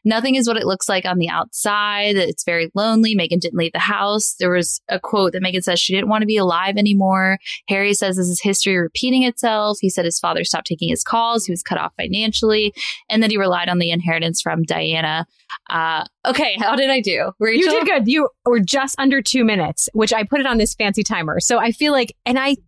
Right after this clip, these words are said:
Speaker 2: think there was still so much more,
Speaker 1: So
Speaker 2: Roberta.
Speaker 1: much
Speaker 2: I
Speaker 1: more. So much more. It was a, it was a true tell all. They really, they really covered a lot. But I wanna ask, as our kind of discussion for this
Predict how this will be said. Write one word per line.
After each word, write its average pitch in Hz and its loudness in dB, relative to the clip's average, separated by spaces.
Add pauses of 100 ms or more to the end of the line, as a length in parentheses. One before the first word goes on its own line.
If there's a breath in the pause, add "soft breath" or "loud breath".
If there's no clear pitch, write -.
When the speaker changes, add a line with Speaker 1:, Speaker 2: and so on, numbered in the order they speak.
(100)
Speaker 2:
think 294 4
there 277 2
was 254 2
still 254 0
so 254 2
much 233 2
more, 269 2
Speaker 1:
So 262 0
Speaker 2:
Roberta. 247 2
Speaker 1:
much 214 -2
Speaker 2:
I 220 2
Speaker 1:
more. 180 0
So 226 0
much 214 0
more. 190 0
It 220 0
was 277 2
a, 339 -2
it 330 0
was 349 0
a 311 2
true 302 0
tell 233 -2
all. 185 0
They 196 0
really, 220 0 (400 loud breath)
they 240 0
really 214 2
covered 214 0
a 190 0
lot. 175 0 (100)
But 220 -2
I 208 0
wanna 196 0
ask, 185 -4
as 175 0
our 170 -2
kind 170 -4
of 165 0
discussion 175 -2
for 190 -4
this 185 -2